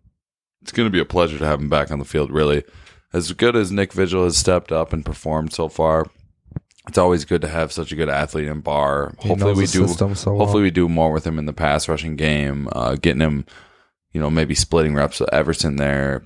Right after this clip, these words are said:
Speaker 1: rushing the passer on third downs. I'd like to see, 'cause Vigil's been solid in coverage, and I don't think he's been an issue for us whatsoever. I think this is a game that our defense should totally handle Jared Goff. I'm looking for one to two picks this week. I think it's about time we get Paddy Pickerson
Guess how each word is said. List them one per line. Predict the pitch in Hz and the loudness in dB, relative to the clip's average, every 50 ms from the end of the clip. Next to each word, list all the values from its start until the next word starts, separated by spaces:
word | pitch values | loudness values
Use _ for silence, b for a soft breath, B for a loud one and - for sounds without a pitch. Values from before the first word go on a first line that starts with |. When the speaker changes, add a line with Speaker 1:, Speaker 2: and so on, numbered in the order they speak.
| - - | -14 -12
Speaker 1:
rushing | - - 82 82 80 - 85 73 | -4 0 0 0 0 0 -4 -4
the | 69 | -2
passer | - 76 76 71 73 - - | 0 0 0 0 0 -2 -4
on | 67 69 73 | -4 -4 -2
third | - 82 78 73 69 | 0 0 0 0 0
downs. | 76 76 71 71 71 69 | 0 0 0 0 0 0
I'd | 73 73 | 0 0
like | 69 73 73 - | 2 0 -2 -2
to | - - | -4 -6
see, | 78 - - 78 76 73 67 62 - B B B B B B B | -4 -4 -4 -2 -2 -4 -4 -6 -8 B B B B B B B
'cause | - 85 80 | -6 -4 0
Vigil's | 78 95 98 90 98 95 87 | 2 2 2 4 2 0 0
been | 95 98 90 | -2 -8 -8
solid | 82 - 95 90 87 85 82 | -4 -2 0 2 2 2 2
in | 82 78 | 0 0
coverage, | - 87 90 82 78 69 69 - | 2 0 0 2 0 -2 -2 -2
and | 76 67 | -2 0
I | 69 71 | 0 2
don't | 73 76 78 71 | 2 2 2 2
think | - 78 69 67 | 0 -2 -2 0
he's | 80 80 76 69 | 0 0 0 0
been | 71 76 | 0 -2
an | 73 71 69 | -2 0 -2
issue | 71 - - - 82 | -2 -2 0 -2 -2
for | - - 73 71 71 | 0 2 2 2 2
us | 76 - | 0 0
whatsoever. | - 73 73 - - 73 73 78 76 73 78 76 73 B B B B B B B B B | -2 -2 -2 -2 -2 0 2 2 2 2 2 0 0 B B B B B B B B B
I | - | 0
think | 85 82 - | 0 2 2
this | 78 78 | 0 0
is | - 82 | 2 0
a | 82 | 0
game | 73 80 80 78 80 | 2 2 0 2 2
that | 80 | 2
our | 78 76 | 2 2
defense | 73 - - 76 76 85 82 76 73 - | 0 0 -2 -2 0 0 -2 -2 0 -2
should | - - 76 71 - | -2 -2 -2 -4 -4
totally | - - 85 85 85 80 78 | -2 0 2 2 2 2 0
handle | 71 71 76 76 73 73 73 | 0 -2 -4 -4 -4 -6 -6
Jared | 69 - 78 73 71 71 65 | -4 -2 0 0 0 0 0
Goff. | - 73 71 69 69 69 - - - | 0 2 2 2 0 0 -2 -6 -4
I'm | - - 82 | -2 -2 0
looking | 80 80 - - 78 | 0 0 -2 -4 -6
for | - - 80 | -6 -6 -4
one | 76 71 73 73 76 | 0 2 2 2 4
to | 76 76 | 2 0
two | - - - | 0 -2 -6
picks | 76 - - 82 76 - - - | -6 -4 -4 -4 -4 -4 -4 -6
this | - 76 - - - | -4 -4 -6 -4 -2
week. | 80 73 71 - - | -2 -2 0 0 -2
I | 82 | -2
think | - - 127 123 | 0 -2 -2 -2
it's | 120 90 | -2 -2
about | 87 69 67 80 85 85 78 | -2 -2 0 2 2 2 0
time | - - 80 78 78 78 | 0 0 0 0 0 -2
we | 76 69 | -4 -2
get | 76 73 - - | -2 -2 -2 0
Paddy | 85 85 82 82 87 | 0 2 2 2 0
Pickerson | 82 - 85 76 - 85 80 - - 82 78 73 71 | -2 -2 -4 -4 -4 -6 -6 -6 -4 -4 -4 -4 -6